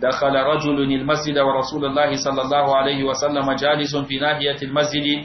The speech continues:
فصلى ثم جاء فسلم عليه فقال رسول الله صلى الله عليه وسلم: 'وعليك،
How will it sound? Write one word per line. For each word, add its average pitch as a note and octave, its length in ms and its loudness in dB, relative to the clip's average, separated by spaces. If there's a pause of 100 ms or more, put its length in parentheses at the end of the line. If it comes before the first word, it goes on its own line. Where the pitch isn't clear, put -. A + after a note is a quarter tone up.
(300)
فصلى C#3+ 460 0 (120)
ثم D3 200 -4
جاء C#3 380 2
فسلم C#3+ 500 0
عليه C3+ 420 0
فقال C#3 460 0
رسول C#3 320 -4
الله C#3+ 280 0
صلى C#3 280 -2
الله C#3 380 2
عليه C#3 280 0
وسلم: D3 520 0 (460)
'وعليك، C3+ 600 2